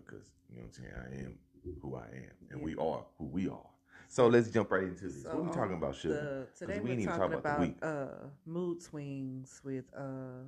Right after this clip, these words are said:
Speaker 2: your significant other, how to deal with, uh, communication, you know what I'm saying? Increase that to make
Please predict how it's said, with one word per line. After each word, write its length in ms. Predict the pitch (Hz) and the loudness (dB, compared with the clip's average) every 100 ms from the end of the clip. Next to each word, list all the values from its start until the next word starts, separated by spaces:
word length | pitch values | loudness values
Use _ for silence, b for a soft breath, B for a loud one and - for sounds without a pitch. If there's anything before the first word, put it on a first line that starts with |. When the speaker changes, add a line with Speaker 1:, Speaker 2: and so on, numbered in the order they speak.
| 143 | -16
Speaker 2:
your 200 | 147 151 | -6 -6
significant 560 | 147 - 160 165 - - | -6 -6 -6 -6 -6 -2
other, 600 | 147 147 143 135 131 135 b b b - | -2 0 -2 -4 -6 -8 b b b -4
how 160 | 147 156 | -2 0
to 100 | 147 | -2
deal 340 | 151 147 151 | -2 0 0
with, 300 | 139 143 139 - - | 0 -2 -2 -6 -8
uh, 440 | 135 127 - - 127 _ _ _ - | -6 -6 -8 -12 -16 _ _ _ -10
communication, 1040 | - 170 175 165 180 156 - 147 135 139 - _ | -4 -2 -2 -2 -2 -2 -4 -8 -8 -10 -18 _
you 80 | 147 | -10
know 100 | 139 | -6
what 80 | 131 | -6
I'm 120 | 131 | -8
saying? 500 | - 139 131 127 123 131 | -10 -10 -8 -10 -12 -12
Increase 400 | - 135 180 170 | -12 -10 -8 -8
that 320 | - 143 131 - _ _ - | -6 -4 -4 -8 _ _ -14
to 60 | |
make 200 | 147 135 | -12 -12